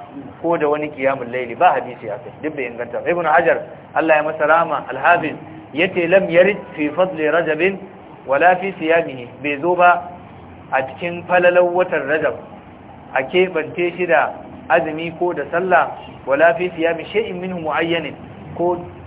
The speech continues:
keɓance wasu kwanaki mu-, mu'ayyan a watan, wala fi qiyami, a, wala fi qiyami lay-,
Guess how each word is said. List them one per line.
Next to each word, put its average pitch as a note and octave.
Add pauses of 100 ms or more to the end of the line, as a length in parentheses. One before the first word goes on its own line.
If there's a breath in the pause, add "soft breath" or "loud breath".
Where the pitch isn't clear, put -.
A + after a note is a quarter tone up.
(160)
keɓance F3+
wasu E3+
kwanaki E3+
mu-, D#3+ (100)
mu'ayyan D3+
a C3
watan, F3 (360)
wala E3
fi F3+
qiyami, F3 (680)
a, C#3 (680)
wala D3+
fi F#3
qiyami F3
lay-, E3